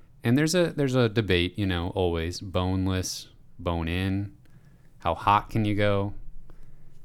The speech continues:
Do you like a honey barbecue? Do you like another weird flavor?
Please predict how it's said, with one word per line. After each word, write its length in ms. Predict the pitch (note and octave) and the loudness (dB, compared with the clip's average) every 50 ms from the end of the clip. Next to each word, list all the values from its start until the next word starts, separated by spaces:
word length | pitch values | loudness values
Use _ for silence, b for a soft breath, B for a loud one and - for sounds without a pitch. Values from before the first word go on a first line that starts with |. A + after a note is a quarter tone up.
| - - - - - - | -18 -20 -20 -20 -14 -8
Do 80 | - | -4
you 100 | F2 F2 | -2 -2
like 220 | E2+ E2 D#2+ - F2+ | 0 0 -2 -2 -6
a 40 | |
honey 280 | E2+ - - E2+ E2 D#2+ | -8 -8 -6 -6 -6 -4
barbecue? 800 | D#2+ F2+ G2+ G#2 G2+ G#2+ G#2+ - - A2 G#2 G2+ G2 G2 F#2+ F#2 | 0 2 2 2 2 0 -4 -2 0 0 2 2 2 0 0 -2
Do 80 | E2+ F2 | -2 -4
you 80 | E2 | -4
like 140 | D#2 D#2+ - | -4 -4 -4
another 320 | F2 F2 E2 F2 F2+ G2 G2 | -4 -4 -2 -2 0 0 0
weird 320 | F#2 G#2 G#2 G#2 G#2 G#2 | 0 2 2 2 0 0
flavor? 600 | - - A2 G#2 G#2 G2 G2+ G#2 G2+ G2+ G2+ G2+ | -2 0 0 0 2 0 0 0 0 0 -2 -4